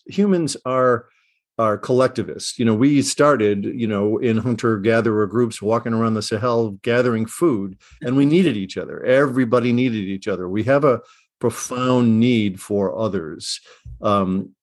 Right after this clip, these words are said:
but it's true that at some point, you know, we started to have these kind of groups. And once we started to stop moving around and collect stuff, then we wanted more group, more stuff for our group than their group. And there is something just in brain science that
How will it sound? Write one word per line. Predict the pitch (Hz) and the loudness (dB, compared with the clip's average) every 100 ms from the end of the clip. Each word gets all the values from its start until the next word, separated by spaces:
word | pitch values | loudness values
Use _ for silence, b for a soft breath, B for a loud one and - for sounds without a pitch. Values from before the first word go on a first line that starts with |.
| - | -8
but | 110 123 95 98 - | 0 2 2 0 -4
it's | 113 - | -8 -8
true | - - 165 147 127 | -6 2 2 4 2
that | 117 107 104 | 2 2 0
at | 123 123 - | 0 0 -2
some | 127 117 | -2 -2
point, | - 175 135 120 117 98 | 0 2 4 2 -2 -4
you | 113 | -6
know, | 107 | -4
we | 101 | -4
started | - 110 104 104 | -2 -2 -2 -4
to | |
have | 104 104 | -2 -2
these | 101 98 | -2 -6
kind | - 95 | -6 -8
of | 92 | -2
groups. | 143 143 127 - 113 | 2 4 2 -2 -4
And | 95 | -2
once | 98 101 | 0 -2
we | 107 | -6
started | - 107 92 90 | -4 -4 -4 -6
to | 104 | -6
stop | - - 120 117 - | -4 0 2 2 0
moving | 110 113 107 104 | -2 0 0 -2
around | 117 135 131 | 0 0 0
and | 110 104 | 0 -4
collect | - 104 98 - | -4 -4 -6 -8
stuff, | - - 160 139 123 - | -10 0 2 4 2 -2
then | 104 101 98 | -6 -2 0
we | 107 | 0
wanted | 95 98 92 | -2 -2 -2
more | 101 | -2
group, | 92 98 95 - | -2 -4 -8 -6
more | 110 98 | -2 -2
stuff | 95 117 101 | 0 -2 -2
for | 101 | 0
our | 139 139 | 2 2
group | 127 - | 2 0
than | 98 | -2
their | 110 | -4
group. | 107 107 101 b b b b b b - | -2 -4 -4 b b b b b b -2
And | 151 | 2
there | 170 202 | 4 4
is | - | 4
something | 190 175 | 2 2
just | 139 - | 0 -2
in | 127 | -2
brain | 117 131 135 | 0 2 2
science | 135 107 101 98 98 - | 0 -2 -2 -4 -6 -2
that | 104 202 | -2 -2